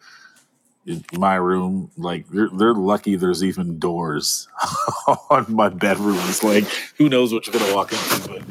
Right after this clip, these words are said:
yeah, yeah, yeah, we can wash that off and, and scrub that. So we'll one hundred percent, we'll, we'll, we'll have to take the R. Kelly approach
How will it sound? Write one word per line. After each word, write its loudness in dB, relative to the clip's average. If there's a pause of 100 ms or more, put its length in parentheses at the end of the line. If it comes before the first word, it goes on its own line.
(340)
yeah, 4
yeah, 6 (140)
yeah, 4
we 4
can 4
wash 6
that 2
off 2
and, -4
and -4
scrub 0
that. 2
So 0
we'll 4 (440)
one -4
hundred 0
percent, -4 (440)
we'll, 0
we'll, 0 (140)
we'll -6
have -4
to -20
take -2
the 0
R. 0
Kelly -2
approach -4